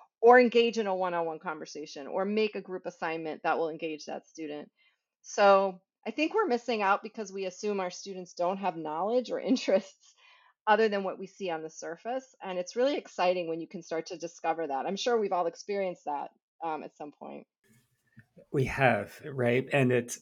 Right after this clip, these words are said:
Speaker 2: <clears throat> it makes me think, Lisa, about,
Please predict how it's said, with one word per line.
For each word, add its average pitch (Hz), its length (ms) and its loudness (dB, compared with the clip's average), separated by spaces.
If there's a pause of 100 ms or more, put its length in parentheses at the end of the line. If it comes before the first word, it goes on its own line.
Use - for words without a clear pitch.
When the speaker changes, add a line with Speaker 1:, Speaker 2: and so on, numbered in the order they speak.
Speaker 2:
<clears throat> - 100 -18 (1040)
it 143 80 0
makes 135 200 4
me 127 100 6
think, 120 300 0
Lisa, 107 460 0 (360)
about, 107 440 0